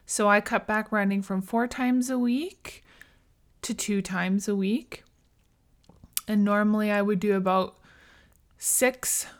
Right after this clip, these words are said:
or seven kilometers four times a week, which isn't that much, but I, I was doing for time. Like, my heart rate was at two hundred for sure for, like,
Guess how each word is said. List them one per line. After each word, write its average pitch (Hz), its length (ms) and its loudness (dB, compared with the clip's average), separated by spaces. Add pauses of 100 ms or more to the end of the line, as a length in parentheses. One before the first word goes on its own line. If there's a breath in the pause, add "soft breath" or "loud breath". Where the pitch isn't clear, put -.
(140)
or 214 140 0
seven 208 400 0
kilometers 226 1040 0
four 277 260 -2
times 294 360 -6
a 294 40 -4
week, 330 200 -4
which 320 160 -8 (100)
isn't 359 320 -6
that 277 240 0
much, 196 600 -2
but 208 100 -2
I, 214 360 2 (420)
I 196 140 -2
was 202 200 0
doing 185 260 0
for 147 160 -4
time. 165 520 -6
Like, - 420 -8 (1200 soft breath)
my 196 220 2
heart 190 220 0
rate 151 180 -2
was 185 220 -2
at - 160 -4
two 185 220 -4
hundred 165 460 -4 (120)
for 190 680 -2
sure 151 480 -4
for, 175 240 -6
like, - 480 -6